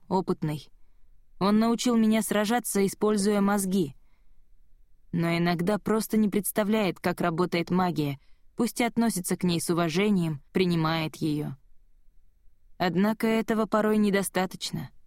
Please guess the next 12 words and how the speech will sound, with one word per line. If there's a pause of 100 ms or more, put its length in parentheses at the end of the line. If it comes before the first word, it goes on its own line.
(220)
верно?" (1600)
Полагаю,
я
часто
забываю
посмотреть
на
ситуацию (160)
с
точки
зрения
немагов.